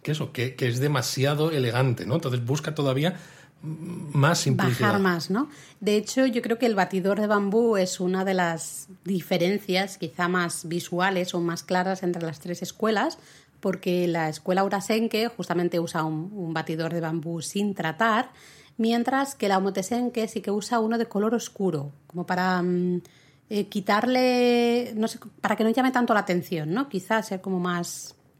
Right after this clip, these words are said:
Speaker 2: natural, por
Speaker 1: Ujú.
Speaker 2: decirlo de una manera, aunque esté tratado, ¿eh?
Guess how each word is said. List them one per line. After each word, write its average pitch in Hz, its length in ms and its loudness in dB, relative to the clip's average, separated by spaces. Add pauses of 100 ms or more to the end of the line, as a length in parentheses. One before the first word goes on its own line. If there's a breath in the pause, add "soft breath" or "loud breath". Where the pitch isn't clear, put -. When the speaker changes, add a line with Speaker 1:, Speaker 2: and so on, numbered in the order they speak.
(280)
Speaker 2:
natural, 180 680 2
por 175 100 0
Speaker 1:
Ujú. 180 60 2
Speaker 2:
decirlo 175 220 -2
de - 0 -
una 175 100 2
manera, 170 320 0 (260 loud breath)
aunque 208 240 4
esté 226 220 0
tratado, 156 480 0
¿eh? 277 160 0